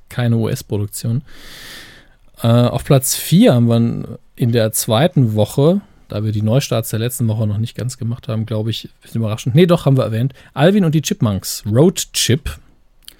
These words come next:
Wow. <laughs> Äh, mit hundertvierunddreißigtausend Besucher und auf Platz drei.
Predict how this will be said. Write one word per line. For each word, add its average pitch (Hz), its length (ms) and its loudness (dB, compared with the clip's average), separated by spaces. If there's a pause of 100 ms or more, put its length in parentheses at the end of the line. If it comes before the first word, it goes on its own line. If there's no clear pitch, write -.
(840)
Wow. 101 320 2 (460)
<laughs> 190 80 6 (960)
Äh, 131 180 2
mit 131 180 2
hundertvierunddreißigtausend 143 960 2
Besucher 139 420 -2
und 139 160 -4
auf 123 120 -4
Platz - 360 -6 (100)
drei. 151 560 2